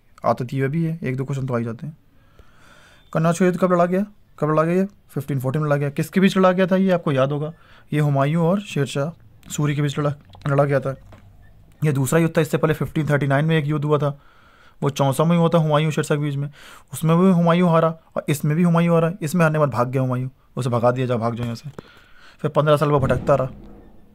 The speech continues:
ठीक है। नेक्स्ट देखते हैं, हुमायूं और शेर शाह के बीच चौसा की लड़ाई वर्ष में हुई, छब्बीस जून को लड़ी गई थी। तो ये फिर से आ गया, ये क्वेश्चन देखिए पूछा, छब्बीस जून को लड़ी, कौन सी?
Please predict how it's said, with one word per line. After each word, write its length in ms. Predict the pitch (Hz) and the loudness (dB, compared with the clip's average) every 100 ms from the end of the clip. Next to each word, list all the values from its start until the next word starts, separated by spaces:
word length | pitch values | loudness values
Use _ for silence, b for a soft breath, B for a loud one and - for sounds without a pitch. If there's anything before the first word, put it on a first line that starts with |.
| _ - - | _ -18 -12
ठीक 140 | 185 | -4
है। 60 | 165 | -4
नेक्स्ट 180 | 135 135 | -4 -6
देखते 220 | - 123 | -10 -14
हैं, 80 | 117 _ _ _ _ _ _ - - - - _ - _ _ - - _ _ - _ - _ _ _ - _ - _ _ - _ _ - - _ - _ _ _ B B B B - | -14 _ _ _ _ _ _ -20 -20 -20 -20 _ -20 _ _ -20 -20 _ _ -20 _ -20 _ _ _ -20 _ -20 _ _ -20 _ _ -20 -20 _ -20 _ _ _ B B B B -4
हुमायूं 360 | 147 147 190 | 0 2 4
और 80 | 190 | 4
शेर 220 | - 170 | 2 0
शाह 180 | 170 180 | 2 0
के 120 | 180 | 2
बीच 160 | 170 185 | -2 -2
चौसा 320 | - 147 160 | 0 2 2
की 100 | 160 | 2
लड़ाई 200 | 151 160 | 2 2
वर्ष 320 | 151 165 165 | 2 0 0
में 160 | 143 143 | -2 -2
हुई, 240 | 131 113 - - | -2 -4 -10 -6
छब्बीस 280 | 143 143 143 | -4 -2 -2
जून 140 | 143 | -2
को 60 | 123 | -2
लड़ी 160 | 120 | -4
गई 100 | 123 | -6
थी। 180 | 127 123 - - - - _ | -8 -12 -16 -20 -20 -20 _
तो 80 | 127 | -6
ये 40 | |
फिर 120 | 120 123 | -6 -4
से 140 | 143 | -2
आ 60 | 139 | -2
गया, 200 | 135 139 - b b b b b b | -4 -8 -14 b b b b b b
ये 60 | 139 | -8
क्वेश्चन 240 | 135 131 | -6 -4
देखिए 200 | 143 147 | -4 -2
पूछा, 340 | 165 147 139 180 | -4 -4 -4 -2
छब्बीस 320 | 165 135 160 | -2 -2 -2
जून 160 | 156 156 | 0 0
को 60 | |
लड़ी, 200 | 147 139 | 0 -2
कौन 200 | 131 160 | -2 0
सी? 180 | 175 | 0